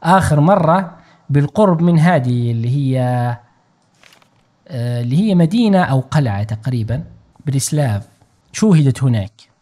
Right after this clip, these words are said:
هل هي مأسورة في كلان، مأسورة في مكان، مانيش عارف. فين هذا المكان؟ والله أعلم. والله. هنا؟ معقولة هنا؟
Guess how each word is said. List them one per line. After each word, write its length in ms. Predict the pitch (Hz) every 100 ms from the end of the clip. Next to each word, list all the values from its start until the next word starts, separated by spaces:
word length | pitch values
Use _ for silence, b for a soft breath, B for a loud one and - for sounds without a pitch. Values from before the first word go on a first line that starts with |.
| _ _ _ _ _ -
هل 120 | 160
هي 240 | 208 220
مأسورة 1000 | 170 165 170 208 202 170 160 139 120 - b b b b b - _ _ _ _
في 180 | - 151
كلان، 880 | - - 170 190 175 160 147 127 113
مأسورة 480 | 123 135 202 208 151
في 160 | -
مكان، 560 | 143 135 - 202 190 139
مانيش 280 | 143 196 170
عارف. 440 | 151 185 98 - - b b b b b
فين 300 | - 311 320
هذا 200 | 160 135
المكان؟ 460 | 127 123 - 226 202
والله 500 | 160 175 156 - 196
أعلم. 420 | 151 160 185 202 - _ _ 165
والله. 720 | 196 226 196 185 170 143 117 - _ _ _ _ _ _ _ _ _
هنا؟ 460 | 202 320 381 359 349 - _ _ _ _ _ _ _ _ _ _ _ _ _ _ _ _ _ _ _ _
معقولة 540 | 208 185 - 392 370 226
هنا؟ 500 | 180 403 415 392